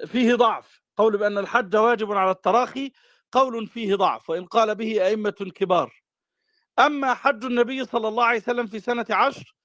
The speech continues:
فنقول إن الحج أصلًا لم يجب إلا في تلك السنة، بقوله تعالى: "ولله على الناس حج البيت من استطاع إليه سبيلا". ولم يجب بآية: "وأتموا الحج والعمرة لله"، كما بيناه في الدرس الماضي.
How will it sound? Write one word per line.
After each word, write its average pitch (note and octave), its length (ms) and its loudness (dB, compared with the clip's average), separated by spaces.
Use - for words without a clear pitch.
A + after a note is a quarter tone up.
فنقول B3 460 0
إن A#3+ 160 -6
الحج B3 360 0
أصلًا B3 460 0
لم G3 100 -2
يجب A#3 320 -2
إلا B3 380 -4
في A#3 180 -8
تلك A#3 260 -8
السنة، D#3 360 -4
بقوله G#3 480 0
تعالى: A3+ 480 2
"ولله A3 480 -2
على F#3 160 -2
الناس G#3+ 320 -6
حج G3 300 -12
البيت G#3 340 -6
من F#3+ 160 -10
استطاع F#3+ 520 -2
إليه F#3+ 320 -4
سبيلا". D#3+ 460 -8
ولم B3+ 320 2
يجب C4 340 -4
بآية: A#3+ 460 4
"وأتموا A#3+ 440 -4
الحج A3 360 -6
والعمرة A#3 460 -4
لله"، G#3+ 400 -4
كما B3+ 280 -6
بيناه G#3+ 500 -4
في F#3+ 120 -12
الدرس F#3+ 340 -12
الماضي. D3 420 -12